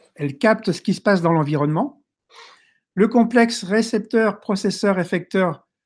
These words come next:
c'est l'unité de la perception. Et puis, donc, les protéines effectrices convertissent la connaissance en sensation physique.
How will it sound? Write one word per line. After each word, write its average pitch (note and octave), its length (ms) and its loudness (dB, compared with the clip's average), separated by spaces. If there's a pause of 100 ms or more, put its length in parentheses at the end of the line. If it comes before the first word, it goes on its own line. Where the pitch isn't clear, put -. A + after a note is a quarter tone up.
(280)
c'est - 520 0
l'unité F#3 440 0
de D#3+ 120 0
la D3 80 2
perception. D#3+ 640 -6 (1040)
Et F3 80 0
puis, A#3+ 200 0
donc, A#3 220 2
les F#3+ 80 0
protéines G3 360 -2
effectrices - 760 -6
convertissent A3 840 2
la D#3+ 120 -2
connaissance E3+ 580 -2
en E3 60 -2
sensation D3 360 -4
physique. C#3 580 -6